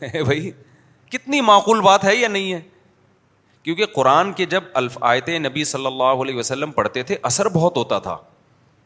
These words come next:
تو سوال پیدا ہوتا تھا تو یہ تو انہوں نے تو کبھی لکھا پڑھا ہے ہی نہیں، چالیس سال تمہارے درمیان میں رہے ہیں، کبھی الف بھی نہیں لکھا انہوں نے، تو یہ ایسا کلام کیسے پیش کر رہے ہیں کہ دنیا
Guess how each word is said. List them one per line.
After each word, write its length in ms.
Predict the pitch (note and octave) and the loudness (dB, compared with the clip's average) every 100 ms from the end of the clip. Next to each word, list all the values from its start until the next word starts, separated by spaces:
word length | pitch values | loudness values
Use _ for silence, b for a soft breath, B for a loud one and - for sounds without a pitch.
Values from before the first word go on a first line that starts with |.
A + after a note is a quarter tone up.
| _ _ _ _ _ _ _ _ _ _ _ _ _ _ _ _ _ - | _ _ _ _ _ _ _ _ _ _ _ _ _ _ _ _ _ -6
تو 60 | |
سوال 380 | E3+ C#3+ C#3+ G3 | -2 2 2 2
پیدا 260 | G3+ F#3 G3+ | 2 0 0
ہوتا 240 | G3 G3+ | 0 -2
تھا 140 | G3 | -2
تو 160 | G#3+ A3 - | -2 -4 -6
یہ 260 | E3+ E3+ F#3+ | -12 -8 -4
تو 140 | A3 G#3 | -4 -2
انہوں 260 | F3 F#3 G3+ | -2 -4 -4
نے 100 | G#3 | -4
تو 120 | G3+ | -4
کبھی 280 | F#3 F3 G3+ | -2 -4 -2
لکھا 280 | E3 - | -4 -2
پڑھا 300 | F3 F3+ F3+ | 0 2 2
ہے 80 | C#3+ | 2
ہی 100 | C3+ | -2
نہیں، 200 | C#3+ E3 | -2 -4
چالیس 500 | D#3+ C#3 C#3+ E3 D#3+ | -2 0 0 0 -2
سال 320 | D#3 D3 E3 | 0 0 0
تمہارے 440 | E3+ D#3 B2+ C3 D#3+ | -2 -4 -2 -2 -2
درمیان 480 | C3+ A#2 A2+ C3 D3+ | -2 -2 -2 -4 -2
میں 160 | D3 | -2
رہے 160 | B2 C3+ | -2 -4
ہیں، 100 | D#3+ | -6
کبھی 300 | E3 D#3+ F3+ | -6 -2 -2
الف 260 | D#3+ F#3+ | 0 0
بھی 100 | G3+ | 0
نہیں 140 | G#3 G#3 | -2 0
لکھا 240 | D#3 D3 | -2 0
انہوں 280 | D3 A#2 A2 | 0 0 -2
نے، 140 | A#2+ | -4
تو 120 | F3 F#3+ | -6 -2
یہ 120 | E3+ | -2
ایسا 200 | D#3+ G3+ | 2 0
کلام 400 | F#3+ D3+ E3 G#3 | 2 4 4 4
کیسے 220 | G3+ G#3+ | 2 0
پیش 260 | G#3 F#3+ F#3 | 2 2 4
کر 140 | F3+ | 2
رہے 100 | E3+ | 2
ہیں 60 | G3 | 0
کہ 80 | F3 | 0
دنیا 360 | D#3 E3 G3+ | 0 2 2